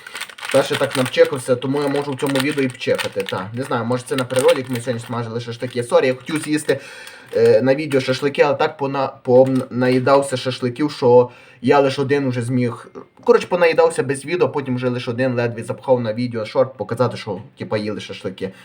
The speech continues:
Тому такі справи. Давайте, їмо, поїхали. Тому не зміг записати нічого, ми в травні знімали, тому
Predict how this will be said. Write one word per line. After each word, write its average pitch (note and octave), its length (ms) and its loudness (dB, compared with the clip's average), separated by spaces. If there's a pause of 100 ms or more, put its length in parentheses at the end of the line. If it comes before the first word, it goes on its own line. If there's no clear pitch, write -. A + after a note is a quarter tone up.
(120)
Тому C3 220 2
такі B2 180 -4
справи. F#2 240 -2
Давайте, A#2+ 520 4
їмо, A2 420 -6
поїхали. - 360 -8 (1300)
Тому F3 400 2 (220)
не D3 160 0
зміг C3+ 300 0
записати D#3 500 0
нічого, D3+ 260 0
ми C3+ 80 2
в C#3 100 -8
травні G#2 320 0
знімали, F#2+ 540 -8
тому C#3+ 180 0